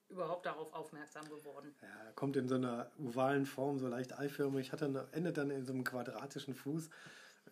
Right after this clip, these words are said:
Speaker 2: Sieht relativ
Speaker 1: Sieht nett aus.
Speaker 2: Sieht nett aus,
Speaker 1: Mhm.
Speaker 2: aber jetzt, äh, von daher nicht, nicht verkehrt, ne?
Speaker 1: Gut, aber darum geht's ja nicht. Es geht ja um den Inhalt.
Speaker 2: Genau. Können wir noch ein bisschen klugscheißern? Ich meine, über Honig könnte ich jetzt stundenlang was erzählen. Das wird hier den Rahmen der Sendung komplett
Speaker 1: <laughs>
Speaker 2: sprengen.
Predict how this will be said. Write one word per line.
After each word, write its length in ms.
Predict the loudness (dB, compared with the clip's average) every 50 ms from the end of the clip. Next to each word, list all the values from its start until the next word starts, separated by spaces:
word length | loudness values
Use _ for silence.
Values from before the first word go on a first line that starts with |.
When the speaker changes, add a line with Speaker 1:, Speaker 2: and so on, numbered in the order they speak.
| -16 -14 -12 -12 -10
Speaker 2:
Sieht 280 | 0 2 2 2 2 -4 -14 -20 _ -12 -2
relativ 460 | 2 4 6 6 4 4 0 -2 0
Speaker 1:
Sieht 220 | -2 -2 0 4
nett 240 | 4 4 4 2 -2
aus. 300 | -4 -4 -2 -4 -2 0
Speaker 2:
Sieht 200 | 0 0 0 2
nett 180 | 2 2 4 4
aus, 320 | 4 6 6 6 4 4 4
Speaker 1:
Mhm. 140 | 2 2
Speaker 2:
aber 140 | 0 0 -4
jetzt, 360 | -6 -8 -10 -10 -12 -12 -10
äh, 40 | -8 -8 -8 -8 -10 -12 -14 -16 _ -20 _ _ -20 -20 -20 -20 -20 -20 -20 -18
von 180 | -16 -14 -12
daher 260 | -12 -10 -10 -10 -10
nicht, 300 | -10 -12 -12 -14 -12 _
nicht 160 | -12 -12 -10 -10
verkehrt, 440 | -12 -12 -6 -6 -4 -4 -4 -6 -10
ne? 60 | -14 -18 -18 -20 -20 -20 -20 -14 -12 -10 -8 -6
Speaker 1:
Gut, 140 | -6 -6 -6
aber 160 | -4 -4 -4
darum 300 | -4 -2 -4 -4 -4 -4
geht's 200 | -4 -4 -4 -6
ja 100 | -8 -8 -8
nicht. 160 | -10 -10 -10
Es 100 | -12 -12
geht 180 | -10 -12 -10 -8
ja 100 | -8 -8
um 100 | -8 -8
den 160 | -10 -12 -12
Inhalt. 460 | -12 -14 -16 -16 -14 -14 -14 -14 -16 -14
Speaker 2:
Genau. 280 | -10 -8 -6 -6 -6 -8 -12 _ 0 2 2 2 2 -2 -12 -20 -10 -2
Können 140 | 2 6
wir 40 | 6
noch 60 | 8
ein 40 | 8
bisschen 220 | 6 4 4 2 2
klugscheißern? 600 | 2 -2 -4 2 4 6 6 6 6 6 4 4
Ich 100 | 4 2
meine, 140 | 2 2 2
über 140 | 2 2 2
Honig 280 | 4 4 4 2 4 4
könnte 160 | 2 2 4
ich 80 | 2
jetzt 140 | 0 0 0
stundenlang 360 | 0 0 2 4 4 4 4
was 140 | 4 4 4
erzählen. 260 | 2 4 4 4 4
Das 140 | 4 2 2
wird 140 | 0 0 4
hier 100 | 4 4
den 140 | 4 4 4
Rahmen 220 | 4 4 4 6 6
der 100 | 4 6
Sendung 260 | 6 4 4 2 2
komplett 360 | 2 2 4 6 6 6 6
Speaker 1:
<laughs> 20 |
Speaker 2:
sprengen. 440 | 4 4 4 4 4 6 4 2 0